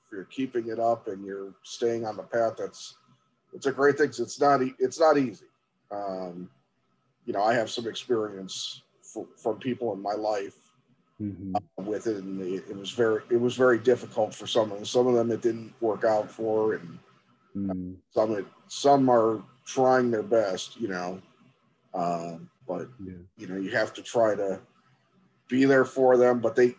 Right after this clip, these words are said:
Speaker 1: they, the hardest thing was, you know, with, with, with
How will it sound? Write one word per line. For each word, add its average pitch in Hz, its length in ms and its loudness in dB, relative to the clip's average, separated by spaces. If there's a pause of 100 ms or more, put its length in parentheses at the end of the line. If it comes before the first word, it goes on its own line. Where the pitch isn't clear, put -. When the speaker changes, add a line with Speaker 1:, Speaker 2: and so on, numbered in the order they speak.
(220)
Speaker 1:
they, 123 160 -4 (340)
the 143 120 6
hardest 190 440 8
thing 143 400 6
was, 117 460 6
you 127 140 -2
know, 110 100 2
with, 110 240 2 (160)
with, 104 200 -2 (1040)
with 117 220 0